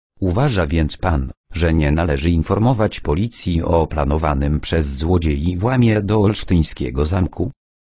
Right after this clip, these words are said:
"Ależ należy. Tylko uważam,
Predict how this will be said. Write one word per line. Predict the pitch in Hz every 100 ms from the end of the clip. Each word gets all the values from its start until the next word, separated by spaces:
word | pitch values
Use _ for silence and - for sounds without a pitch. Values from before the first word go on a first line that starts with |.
| _ _ _
"Ależ | 139 131 98 98
należy. | 90 95 65 60 - _ _ _ _ -
Tylko | 170 - 120
uważam, | 85 82 95 69 64 60